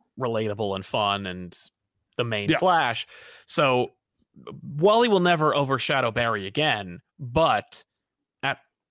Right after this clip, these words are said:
Speaker 1: at current reading and recording, Wally is the re-, the day-to-day Flash.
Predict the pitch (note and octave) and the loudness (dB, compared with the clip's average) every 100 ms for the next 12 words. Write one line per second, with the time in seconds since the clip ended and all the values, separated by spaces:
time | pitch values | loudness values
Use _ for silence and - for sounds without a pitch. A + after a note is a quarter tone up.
0 | - B2 - - A3 A3+ G3+ G#3 F#3+ A#2 | -6 -6 -4 0 2 4 2 2 2 0
1 | G#2 G#2+ B2 B2+ - G3+ F#3+ A#2+ G#2 F#2+ | -4 -4 -4 -4 0 2 4 2 -2 -6
2 | F#2+ _ _ _ B2 B2 C3 C3 A#2+ A2 | -16 _ _ _ 0 2 2 2 0 -2
3 | G#2 - _ _ - - D3 A#2+ A#2 A#2 | -4 -8 _ _ -20 -6 -4 -2 -4 -6
4 | G#2+ B2+ D#3 E3+ F3+ G3 D#3+ C#3 A2 G#2+ | -6 0 0 0 2 2 2 0 -2 -4
5 | E2+ - - | -4 -6 -10